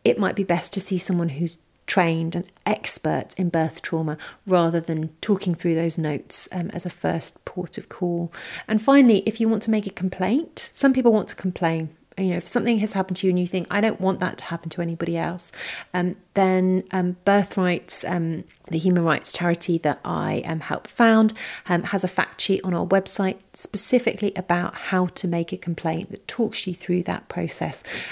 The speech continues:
Um, you might decide you just want to give some feedback, and you might decide you want to make a formal complaint. And there's, there's information, advice about how you can do that on the website.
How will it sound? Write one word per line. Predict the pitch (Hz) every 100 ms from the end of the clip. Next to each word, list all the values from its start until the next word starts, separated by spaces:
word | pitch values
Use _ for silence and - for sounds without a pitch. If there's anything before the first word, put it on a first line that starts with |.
| -
Um, | 185 175
you | - 196
might | 202
decide | - - 170 165
you |
just | 175 180
want | 180 -
to | -
give | 185
some | -
feedback, | 165 - 196 202 277 - -
and | 190
you | 185
might | 175 -
decide | - - 180 175
you | 175
want | 170
to | -
make | 170 165
a |
formal | - 175 170
complaint. | 165 170 - 170 170 - - -
And | - 175
there's, | 170 170
there's | - 185 180
information, | 202 - 175 170 - - 160
advice | 196 - 160 160 151
about | - - -
how | - 175
you | 170 160
can | - 170
do | 165
that | 156 165 -
on | 160
the | 156
website. | 151 - -